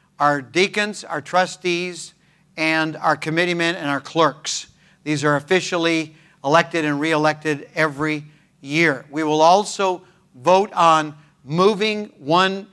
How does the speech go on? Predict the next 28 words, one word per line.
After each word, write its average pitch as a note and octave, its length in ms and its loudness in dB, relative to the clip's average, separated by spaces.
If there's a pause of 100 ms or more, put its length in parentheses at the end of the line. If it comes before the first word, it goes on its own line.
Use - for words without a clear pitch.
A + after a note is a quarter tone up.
(160)
figure F#3+ 440 -2
on E3 240 0
paper F3+ 400 -4
in D3 140 -6
our C#3+ 220 0 (180)
budget D#3+ 340 0
for D#3 100 -8
this D3 300 -6
year E3+ 300 0 (180)
so D#3+ 220 -2
that D3+ 80 -2
we C#3+ 120 -2
end D#3 140 -2
up D3+ 100 -4
in D3 120 -4
the C3+ 40 -10
black. F3 400 2
We C#3 120 -8
won't D3 260 -8
change E3+ 380 -4
the C#3+ 80 -8
total C#3+ 320 -4
amount, D#3+ 400 0 (260)
just C#3 220 -8
move D3 180 2
one D3 200 0
figure E3+ 520 -2
around, E3 480 2